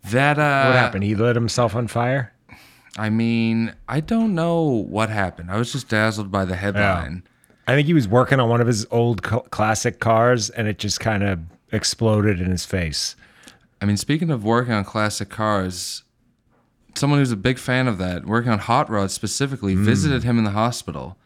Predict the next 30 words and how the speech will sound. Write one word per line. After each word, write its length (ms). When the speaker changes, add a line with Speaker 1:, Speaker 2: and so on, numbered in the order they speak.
Speaker 1:
Tim 220
Allen. 500
Speaker 2:
Huh? 680
Speaker 1:
And 100
he 120
had 100
some 160
pull 240
quotes 380
about, 280
uh, 180
how 160
tough 340
Jay 260
is 340
for 440
surviving 640
his 240
very 240
serious 540
burns. 680
Speaker 2:
Do 100
we, 720
uh, 400
think 320
that 140
they're, 180
like, 220
real 340
buddies? 580